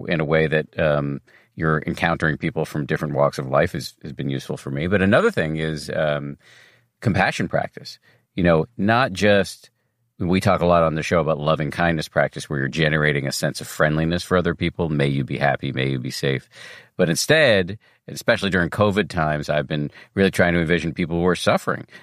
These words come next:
Doctors and nurses in hard-hit hospitals, patients in hard-hit neighborhoods, people who are on food lines, et cetera, et cetera, and consciously bringing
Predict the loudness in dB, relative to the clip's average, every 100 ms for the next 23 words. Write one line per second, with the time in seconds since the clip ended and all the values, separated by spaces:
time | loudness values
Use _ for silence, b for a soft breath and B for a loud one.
0 | B _ _ 0 2 0 0 0 2 0
1 | 0 -2 -2 0 0 2 0 0 0 0
2 | -2 -2 -4 -4 0 0 2 0 0 -2
3 | -2 -4 0 2 2 0 -2 -2 0 0
4 | 0 0 -6 B B B -4 0 2 4
5 | 4 6 6 2 -2 -4 -2 0 2 2
6 | 0 -4 -2 0 2 2 4 4 4 2
7 | 0 -2 0 -2 -2 -2 0 -2 -2 -4